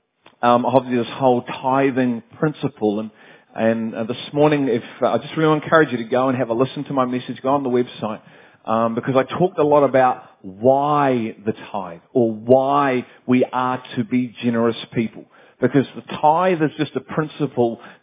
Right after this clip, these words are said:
that is, it starts in a particular place, and it's to move us through to have the spirit of generosity, not just in our finances, but in every area of our lives. It's not something that you just sort of go, "Well, you know, like, I put some money in a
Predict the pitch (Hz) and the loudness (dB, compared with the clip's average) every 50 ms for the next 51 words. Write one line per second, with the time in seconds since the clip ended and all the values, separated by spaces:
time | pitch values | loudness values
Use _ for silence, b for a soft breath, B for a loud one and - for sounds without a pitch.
0 | - 123 127 123 123 120 104 - 139 120 - - - - - - _ - 151 156 | 0 2 2 4 2 0 -2 -2 -4 -4 -4 -6 -10 -12 -14 -14 _ -2 0 0
1 | 165 165 156 113 - - - - 143 135 131 120 - 135 - - 131 - - 123 | 2 0 -2 -2 -6 -12 -8 -4 -2 -2 -2 -2 -4 -4 -4 -6 -8 -6 -4 -4
2 | 113 110 - - - 165 147 139 131 - 127 123 127 113 - - - 127 123 123 | -4 -4 -4 -4 -2 0 0 0 -2 -2 -4 -4 -4 -4 -6 -4 -4 -2 0 2
3 | 135 147 151 160 151 - - 127 135 123 - - - - - - 170 143 131 123 | 2 2 2 2 -2 -4 -6 -6 -6 -6 -6 -10 -14 -6 0 2 4 4 4 2
4 | - 127 - 135 135 127 117 - 110 110 - - - - - - 185 190 175 139 | 0 -4 -2 0 0 0 0 -2 -4 -6 -6 -10 -16 -18 -2 2 4 4 6 4
5 | 131 110 B B B B B - 123 117 110 - - 131 131 120 113 110 113 - | 4 0 B B B B B 0 0 0 0 0 -2 0 0 2 2 4 2 2
6 | - - - 113 123 147 170 214 190 170 - 190 175 160 - - 131 120 120 113 | 2 -2 -4 -4 -4 -4 -4 -4 -6 -4 -4 -4 -4 -2 -2 -2 -2 0 -2 -2
7 | 110 107 - 185 175 180 160 120 120 - - 120 117 113 127 123 123 123 - 156 | -4 -4 -4 -2 -2 -2 -2 -4 -6 -8 -8 -6 -2 0 0 0 0 -2 2 2
8 | 170 170 156 165 170 156 - - 139 139 135 131 127 123 113 120 113 113 110 110 | 4 4 4 2 0 0 0 0 2 2 4 4 4 2 2 2 0 0 0 0
9 | 113 110 104 - - - - - B B B B B B B B - 139 - - | -2 -2 -4 -6 -12 -18 -20 -20 B B B B B B B B 0 0 2 4
10 | 165 175 170 175 - - 185 180 - - 160 147 143 143 - 143 139 131 - 139 | 4 4 4 2 0 0 0 0 0 0 0 0 0 0 0 0 -2 -2 -2 -4
11 | 135 - - 151 135 131 127 127 123 131 127 123 120 B B - 135 131 127 127 | -6 0 2 2 4 4 4 4 4 4 4 2 2 B B 0 2 4 4 4
12 | 127 131 B B B B B - 127 127 - - 185 165 - - - - 165 147 | 4 2 B B B B B 0 0 0 2 2 2 2 2 0 -4 -2 0 0
13 | 139 131 127 131 135 135 131 131 - 139 139 123 110 | 2 2 2 2 4 2 0 0 0 0 0 0 -2